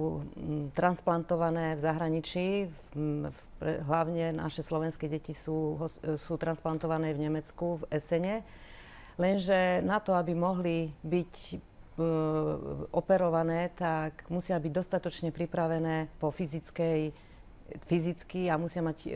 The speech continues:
dostatočnú váhu, na to, aby táto operácia mohla prebehnúť.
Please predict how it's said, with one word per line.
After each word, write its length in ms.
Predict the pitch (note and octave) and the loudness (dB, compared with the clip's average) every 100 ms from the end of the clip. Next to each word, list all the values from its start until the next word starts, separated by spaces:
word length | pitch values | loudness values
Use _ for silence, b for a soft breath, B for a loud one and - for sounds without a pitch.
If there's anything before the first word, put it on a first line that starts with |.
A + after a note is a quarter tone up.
| D#3+ | -2
dostatočnú 800 | D3+ E3 - F3 E3 - E3+ D#3+ | 0 -2 -2 -4 -4 -4 0 0
váhu, 480 | D3+ D#3 D#3+ D#3+ D3 B B B B - | 0 0 0 -2 -4 B B B B 0
na 160 | D3+ | 0
to, 80 | D#3+ | 0
aby 160 | D3+ D3 | -2 0
táto 240 | D#3 E3 | -2 -2
operácia 400 | D#3 D#3+ D3+ D#3 | -2 -2 0 0
mohla 240 | D#3 D#3 | 0 -2
prebehnúť. 640 | D#3 F3 F3 E3 D#3 D3+ | 2 2 2 0 -2 -4